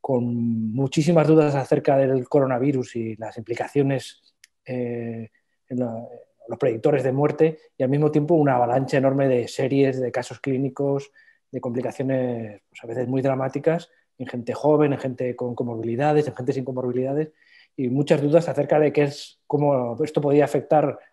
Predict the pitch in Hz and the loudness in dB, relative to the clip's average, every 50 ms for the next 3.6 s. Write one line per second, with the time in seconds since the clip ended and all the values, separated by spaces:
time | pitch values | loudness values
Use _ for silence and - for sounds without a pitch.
0 | _ _ _ _ _ _ _ _ _ - - - - 131 123 120 123 110 - 139 | _ _ _ _ _ _ _ _ _ -12 -4 -2 2 2 2 2 0 -4 -4 0
1 | 185 180 - - 147 123 123 127 - - 127 127 127 139 139 143 127 - 139 110 | 0 0 0 2 0 0 -2 -2 -4 -4 -2 0 0 0 0 0 -2 -4 -6 -8
2 | 123 113 - - 127 139 151 147 147 139 120 113 117 117 - - 127 120 135 139 | -8 -8 -6 -4 -2 -2 -2 0 0 0 0 -2 -4 -6 -2 -4 -2 -2 0 0
3 | 143 135 120 - 127 135 139 135 - 110 - | 0 0 0 -2 -2 -2 -2 -2 -6 -10 -16